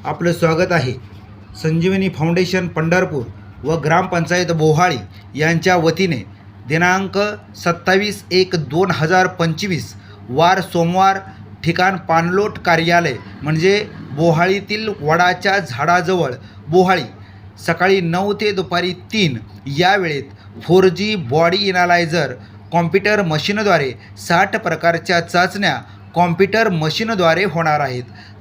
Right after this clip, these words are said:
त्यासाठी आपल्या बोहाळी गावामध्ये मान्यवर डॉक्टर व्ही व्ही आय मुजावर,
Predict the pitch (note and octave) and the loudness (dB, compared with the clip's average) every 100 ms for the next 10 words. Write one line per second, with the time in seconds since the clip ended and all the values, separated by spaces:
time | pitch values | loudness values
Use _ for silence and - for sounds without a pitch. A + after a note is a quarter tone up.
0 | - F3+ G3+ G3+ G3 F3 B2 - - D#3+ | 0 0 2 0 -2 -6 -6 -14 -4 0
1 | E3+ F#3 G3 G3+ G#3 - - - C#3 D#3+ | 0 0 2 2 2 -4 -18 -14 -4 0
2 | E3+ A3 F#3+ F3 F3 E3+ D#3+ C#3 G#2+ - | 0 2 2 2 2 0 -2 -4 -6 -16
3 | - - - - E3 F#3+ A3 A3 G#3+ A3 | -20 -20 -18 -2 0 2 2 2 2 -4
4 | - - - - - - - D3 E3 - | -20 -20 -18 -18 -18 -20 -14 0 0 2
5 | A3+ E3+ A#2 - - - - - - - | 2 2 0 -12 -20 -20 -20 -20 -20 -20
6 | - - - - - - - - - G#3+ | -20 -20 -20 -20 -20 -20 -20 -20 -6 -4
7 | A3+ - - E3+ A3 A#3 - - D#3 F#3 | -4 -6 -8 -2 0 0 -6 -4 2 2
8 | G3 - D3 D3 E3 E3+ G#3+ F#3 | 2 -6 -4 0 2 4 4 2